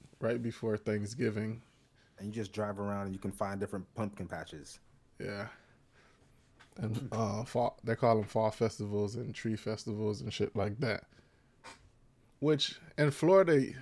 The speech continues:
Speaker 1: I understand, I understand other places north of Florida for, like, the fall festival 'cause of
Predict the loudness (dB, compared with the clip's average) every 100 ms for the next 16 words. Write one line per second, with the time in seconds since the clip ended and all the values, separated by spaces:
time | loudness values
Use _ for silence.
0 | -4 2 4 6 6 6 6 6 4 -4
1 | -12 _ _ _ _ _ -4 2 4 4
2 | 6 6 6 4 6 6 6 6 6 6
3 | 2 2 0 2 2 2 0 4 6 6
4 | 4 4 2 4 2 2 -2 4 4 4
5 | 2 0 0 2 4 4 0 0 -6